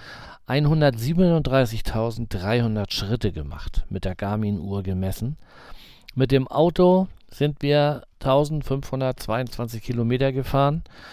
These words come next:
und das bei den Spritpreisen, sollte jemand diesen Podcast nachhören. Wir sind im April sechsundzwanzig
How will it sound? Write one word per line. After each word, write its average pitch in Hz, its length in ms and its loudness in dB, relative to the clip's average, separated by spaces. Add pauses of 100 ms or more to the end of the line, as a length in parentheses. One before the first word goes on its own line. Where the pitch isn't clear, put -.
(340)
und 120 220 -2
das 123 160 0
bei 117 180 2
den 120 240 -2
Spritpreisen, 120 840 0
sollte 120 320 2
jemand 117 580 0
diesen 110 280 -4
Podcast - 600 -2
nachhören. 131 800 0 (540)
Wir 123 180 0
sind 123 580 0
im 113 480 0
April 127 560 -2
sechsundzwanzig 120 1400 -4